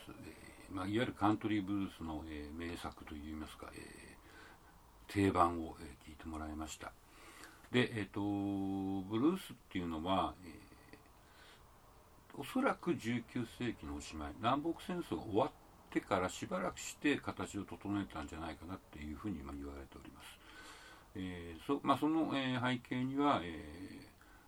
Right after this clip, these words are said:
奴隷制度がなくなって、えー、自由になったけども、経済的にものすごく大変になったっていうことが一つと、あと、えー、さっきちょっと言いましたけど、移動の自由が生まれて、えー、ギターを持って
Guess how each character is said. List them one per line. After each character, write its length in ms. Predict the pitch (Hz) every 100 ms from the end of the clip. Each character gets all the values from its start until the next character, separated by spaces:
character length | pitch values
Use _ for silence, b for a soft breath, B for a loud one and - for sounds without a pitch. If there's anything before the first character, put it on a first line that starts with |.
| -
奴 120 | 110
隷 200 | 120 156
制 280 | 151 180 175
度 140 | 120
が 100 | 82
な 120 | 78 78
く 120 | 101
な 140 | 104
っ 40 | 101
て、 260 | - 113
え 20 | 113 76 87 78
ー、 20 |
自 120 | 78
由 240 | 98 135 143
に 140 | 85
な 100 | 78
っ 40 | 76
た 100 | -
け 80 | 78
ど 100 | 85
も、 160 | 117 110 -
経 160 | 120
済 260 | 117 127 120
的 160 | 104
に 100 | 110
も 160 | 104 92
の 80 | 98
す 120 | -
ご 60 | 127
く 100 | -
大 180 | 90
変 140 | 82 78
に 60 |
な 80 | 73
っ 40 | -
た 120 | -
っ 20 | - -
て 80 | -
い 20 |
う 40 |
こ 60 | -
と 60 | 78
が 60 |
一 80 | 76
つ 300 | - - -
と、 160 | 120 107 B B B B B -
あ 100 | 151
と、 240 | - - -
え 40 |
ー、 160 | 95 92
さ 80 | 131
っ 60 |
き 80 | 123
ち 100 | -
ょ 20 |
っ 20 | 107
と 60 |
言 100 | 82
い 60 | 80
ま 120 | 80
し 80 | 76
た 80 | 76
け 80 | -
ど、 60 | 71
移 140 | - 117
動 240 | 175 196
の 100 | 190
自 180 | 180 160
由 140 | 165
が 100 | 123
生 80 | 76
ま 120 | 73
れ 80 | 71
て、 300 | 73 90 - -
え 240 | 82 78
ー、 60 | 90
ギ 80 | 143
タ 120 | -
ー 120 | 135
を 80 | 80
持 160 | 73 80
っ 20 |
て 380 | - - -